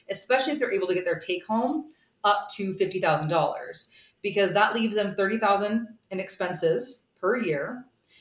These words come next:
which is twenty-five hundred dollars a month, not including their housing.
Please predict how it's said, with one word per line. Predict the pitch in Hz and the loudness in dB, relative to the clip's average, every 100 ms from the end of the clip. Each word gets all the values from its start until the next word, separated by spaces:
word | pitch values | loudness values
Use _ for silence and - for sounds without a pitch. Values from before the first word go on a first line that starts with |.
| _ | _
which | 175 170 | -4 0
is | 180 - | 0 0
twenty-five | 202 226 277 320 | -4 -2 2 0
hundred | 277 269 | 0 2
dollars | 226 202 165 | 4 4 2
a | |
month, | 160 147 - - _ _ _ _ _ 180 | -2 -4 -8 -18 _ _ _ _ _ -4
not | 190 208 226 | 2 4 4
including | 202 220 196 | 0 -2 -2
their | 170 | -2
housing. | 151 147 - | 0 -2 -4